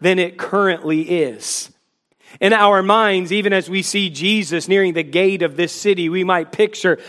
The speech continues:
a fortress or a walled city with a large gate. It's probably not anything like that, but rather just an arch near this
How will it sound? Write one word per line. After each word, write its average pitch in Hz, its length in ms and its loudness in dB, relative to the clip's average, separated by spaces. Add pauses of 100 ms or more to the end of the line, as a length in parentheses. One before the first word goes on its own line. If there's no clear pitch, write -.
(140)
a 160 100 4
fortress 196 580 -2
or 175 120 2
a 165 60 4
walled 185 400 2
city 202 260 -2
with 175 120 0
a 160 60 0
large 175 440 2
gate. 180 280 2
It's 147 140 -4
probably 180 560 0 (180)
not 185 220 4
anything 180 440 -2
like 175 320 2
that, 165 160 2
but 170 100 -8
rather 180 340 2
just 175 240 -6
an 170 180 -2
arch - 760 -2 (1040)
near 185 400 2 (200)
this 175 320 0